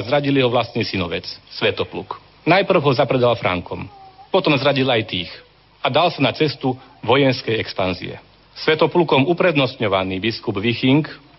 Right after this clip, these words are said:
prvý nitriansky biskup, najprv svätému Metodovi kládol všemožné prekážky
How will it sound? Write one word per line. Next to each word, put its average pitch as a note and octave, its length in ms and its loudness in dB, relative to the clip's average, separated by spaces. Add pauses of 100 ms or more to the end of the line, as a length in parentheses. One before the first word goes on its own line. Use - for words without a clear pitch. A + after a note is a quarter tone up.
(260)
prvý F2+ 240 -2
nitriansky F2+ 480 -2
biskup, G2+ 480 -4 (720)
najprv F3 320 4
svätému D3+ 320 2
Metodovi B2+ 480 2
kládol A#2 640 0
všemožné A2 480 0
prekážky F#2 640 -6